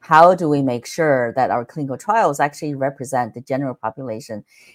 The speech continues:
Can we somehow, you know, use data to be able to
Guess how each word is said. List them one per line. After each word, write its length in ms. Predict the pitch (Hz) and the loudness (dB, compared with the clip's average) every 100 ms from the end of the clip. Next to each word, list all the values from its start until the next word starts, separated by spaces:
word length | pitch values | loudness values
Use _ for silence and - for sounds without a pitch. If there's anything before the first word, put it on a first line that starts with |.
| _ - | _ -2
Can 220 | 175 147 | 0 2
we 320 | 147 160 160 | 2 0 -2
somehow, 760 | 156 147 139 131 123 117 117 110 - - - | -2 -2 -2 -2 -2 0 0 -4 -14 -20 -6
you 100 | 151 | 0
know, 120 | 135 | 0
use 440 | 139 151 156 147 | 0 0 0 0
data 600 | 139 143 131 147 135 117 117 | -2 0 2 4 2 0 -2
to 100 | 147 | -4
be 140 | 147 | -2
able 200 | 147 139 | 0 -2
to 180 | - | -6